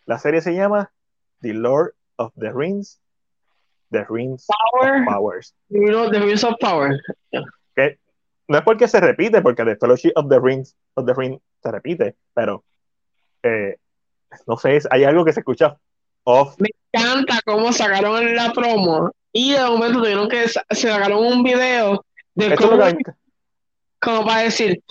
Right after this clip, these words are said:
Speaker 2: "Well, a-, así lo hicimos", 'cause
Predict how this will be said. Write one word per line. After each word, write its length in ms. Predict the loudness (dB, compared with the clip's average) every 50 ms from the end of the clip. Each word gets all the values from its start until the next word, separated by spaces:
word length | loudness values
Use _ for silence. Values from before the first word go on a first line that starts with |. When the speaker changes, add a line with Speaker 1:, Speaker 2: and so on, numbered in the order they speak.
| -14 _
Speaker 2:
"Well, 800 | -2 0 0 0 0 0 0 0 2 2 2 2 2 2 0 0 -2 -6 _
a-, 400 | -4 -4 -2 0 2 2 2 2 2
así 140 | 0 0
lo 80 | 0 0
hicimos", 440 | 0 0 0 0 0 2 0 0 -2 -6 -8 _
'cause 600 | -2 0 0 0 0 -4 -8 -10 -12 -14 -16 -6